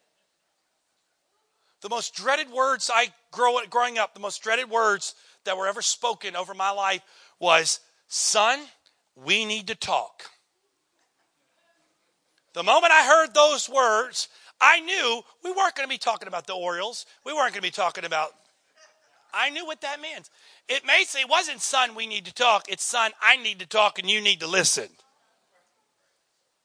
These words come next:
And I knew, "Son, we need to talk." More than likely, it was gonna be a correcting session. And I remember as a kid,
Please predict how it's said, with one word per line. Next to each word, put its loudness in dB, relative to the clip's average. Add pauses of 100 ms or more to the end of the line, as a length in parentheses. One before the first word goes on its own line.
(540)
And 4
I 6
knew, -2
"Son, 0
we -4
need -2
to -10
talk." 0 (1300)
More 2
than -2
likely, 0
it -8
was -6
gonna -6
be -6
a -8
correcting -6
session. -8 (2500)
And 4
I 6
remember -4
as -4
a -6
kid, -6